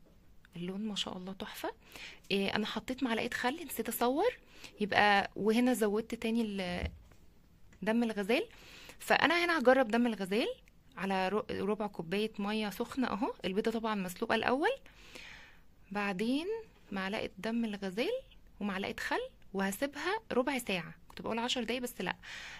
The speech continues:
يعني انا حطيتها الساعه تلاتة، الساعه تلاتة وربع هشوف دي بقى لونها ايه، ودي تلاتة ونص هطلعها، لان كل، <laughs> كل التجارب على النت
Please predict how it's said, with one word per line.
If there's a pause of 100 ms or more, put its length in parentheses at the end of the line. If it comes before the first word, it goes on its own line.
(140)
يعني
انا
حطيتها
الساعه
تلاتة،
الساعه
تلاتة
وربع
هشوف
دي
بقى
لونها
ايه، (1200)
ودي (600)
تلاتة
ونص
هطلعها، (500)
لان
كل،
<laughs> (3000)
كل
التجارب
على
النت